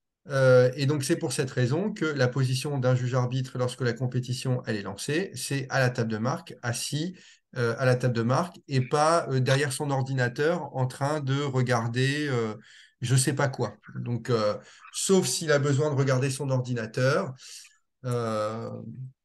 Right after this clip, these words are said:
je recommande que le juge arbitre, il abaisse le clapet de son ordinateur et qu'il soit, euh, concentré uniquement sur le plateau de jeu, euh, et qu'il regarde le plateau de jeu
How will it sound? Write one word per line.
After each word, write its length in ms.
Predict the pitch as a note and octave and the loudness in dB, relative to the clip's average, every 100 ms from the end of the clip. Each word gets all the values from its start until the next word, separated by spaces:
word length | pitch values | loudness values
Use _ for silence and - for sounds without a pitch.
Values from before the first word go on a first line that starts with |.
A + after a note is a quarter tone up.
| _ _ _ E3 | _ _ _ -6
je 280 | B2 A2 | -2 4
recommande 840 | E3 D#3+ C3+ D3+ C3+ D3+ F3+ D#3+ C3 | 6 6 4 4 2 2 2 0 -4
que 360 | D3+ D3 E3 | -2 2 4
le 200 | C#3 B2+ | 4 4
juge 180 | B2 B2 | 4 4
arbitre, 480 | B2 A#2 C#3 E3 - | 2 2 -2 -4 -2
il 140 | B2+ | 2
abaisse 440 | C3+ C#3 E3+ E3 - | 4 6 4 4 -2
le 100 | C#3 | -4
clapet 420 | C#3+ C#3+ C3 D3+ | 0 0 0 -2
de 40 | |
son 160 | C3 C3+ | -2 0
ordinateur 880 | B2 A#2 A#2+ A2+ - C#3 E3 F3+ A#2+ - | 0 0 -2 -2 0 2 4 2 -2 -2
et 200 | C3 - | -4 0
qu'il 600 | C#3+ D#3+ F3 - C3+ B2 | 2 4 4 2 0 0
soit, 720 | - C3+ C#3 C#3+ D#3+ D3+ - - | -2 -2 0 2 2 -2 -10 -8
euh, 520 | B2 A#2 A2+ G#2+ A2 A2+ _ _ _ _ | -6 -6 -6 -8 -12 -16 _ _ _ _
concentré 580 | F3 F3 F3+ E3 - E3+ | -2 0 0 0 2 2
uniquement 340 | D#3 C#3 D#3 | 0 -2 -2
sur 220 | C#3+ - C#3 | -2 0 0
le 100 | B2+ | 2
plateau 320 | C3 B2+ A#2+ | 2 2 0
de 60 | |
jeu, 260 | A2 B2 F3+ - - - - - | 0 -2 -2 -10 -20 -20 -20 -6
euh, 260 | B2 B2 B2+ C#3 | 0 2 2 2
et 180 | C3 | 0
qu'il 220 | - C#3 C3 | 0 0 2
regarde 480 | B2+ E3 F3 E3 | 4 4 4 2
le 100 | C#3 | 2
plateau 320 | B2+ C3 B2+ A#2 | 2 0 0 -2
de 60 | |
jeu 320 | A#2+ B2+ D3+ | 0 0 -2